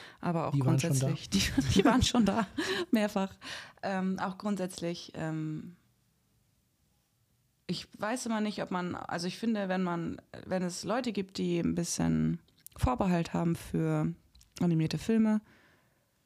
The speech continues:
Speaker 1: ähm, ist das eigentlich immer ein schöner, ist das immer ein schönes Format, um sich das mal anzuschauen. Wenn man sagt, „Okay, ich will's mir mal, ich will's doch mal ausprobieren, noch mal eine Chance geben. Ich habe irgendwie ein paar komische Sachen früher mal gesehen“, oder man hat so ein komisches,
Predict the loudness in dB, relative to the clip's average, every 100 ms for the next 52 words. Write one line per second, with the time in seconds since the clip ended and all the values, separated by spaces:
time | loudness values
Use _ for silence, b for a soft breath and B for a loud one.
0 | b _ _ _ 0 2 4 4 2 2
1 | 0 -2 -4 -4 -2 0 0 -2 0 0
2 | 0 0 0 2 2 0 -4 -8 -6 -4
3 | -2 0 0 0 0 0 0 0 -2 0
4 | -2 -8 _ -4 -2 -2 -2 -4 -6 -6
5 | -6 -6 -8 -6 -4 -2 -2 -2 -2 -6
6 | -4 -2 -2 0 2 2 0 -2 -2 -2
7 | 0 0 0 -4 -4 -2 0 2 2 0
8 | -2 -2 -2 -2 -2 -4 -6 -6 -6 -6
9 | -8 -2 -2 0 -2 -2 -2 -6 B B
10 | B -4 -2 2 2 2 2 2 2 2
11 | 4 2 0 -2 -2 -2 -4 -8 -6 -6
12 | -6 -6 -6 -6